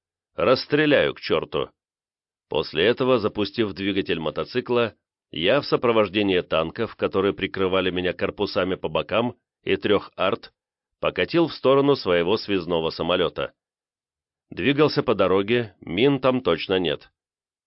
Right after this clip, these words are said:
Дело прошло хорошо, пусть окончание и скомкано.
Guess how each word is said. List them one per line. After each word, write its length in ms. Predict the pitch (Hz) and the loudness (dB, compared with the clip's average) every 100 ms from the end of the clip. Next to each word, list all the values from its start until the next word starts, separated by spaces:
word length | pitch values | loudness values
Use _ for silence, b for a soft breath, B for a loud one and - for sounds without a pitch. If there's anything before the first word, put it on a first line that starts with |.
| _ - | _ -18
Дело 320 | - 95 87 | -2 0 0
прошло 380 | 90 87 87 80 | 0 -2 -2 -4
хорошо, 520 | 82 87 - 110 - _ _ _ _ | 0 -2 2 0 0 _ _ _ _
пусть 260 | - 147 147 | -2 -2 0
окончание 680 | 131 110 98 113 101 95 92 | 0 0 0 0 2 2 0
и 120 | - | -2
скомкано. 640 | 98 - 85 73 71 69 | -6 -2 -2 -2 -6 -6